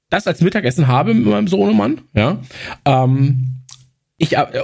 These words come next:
und ich hole das ja extra, dass ich zum Beispiel nicht bestellen muss an einem Tag, wo ich nicht so viel Zeit hätte zu kochen.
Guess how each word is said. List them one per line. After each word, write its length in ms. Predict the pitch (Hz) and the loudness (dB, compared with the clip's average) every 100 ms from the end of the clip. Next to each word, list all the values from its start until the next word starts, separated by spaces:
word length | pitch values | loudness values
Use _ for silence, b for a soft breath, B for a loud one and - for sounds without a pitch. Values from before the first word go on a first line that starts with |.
| - | -4
und 220 | 180 - | -4 -4
ich 140 | - | -2
hole 80 | 190 | -2
das 100 | 196 | -2
ja 80 | - | -4
extra, 400 | 185 - 208 165 | -6 -4 -6 -4
dass 140 | 156 | -4
ich 120 | 151 | -4
zum 100 | - | -2
Beispiel 220 | 139 139 139 | -2 0 -2
nicht 160 | - | 0
bestellen 380 | 156 - 170 202 | -2 0 0 2
muss 260 | 202 202 - _ - | 0 -2 -8 _ -4
an 220 | - 147 | -2 0
einem 240 | 131 143 127 | 0 -2 0
Tag, 400 | 143 170 196 165 | 0 0 -2 0
wo 120 | 156 | 0
ich 120 | 156 - _ | -2 -10 _
nicht 420 | 143 151 190 - - | 2 4 2 0 -4
so 60 | |
viel 160 | - 135 | -2 -2
Zeit 220 | 156 143 | -4 -4
hätte 200 | 156 - | -6 -10
zu 200 | _ 135 | _ -4
kochen. 480 | 127 151 - 131 127 | -2 -4 -2 -6 -6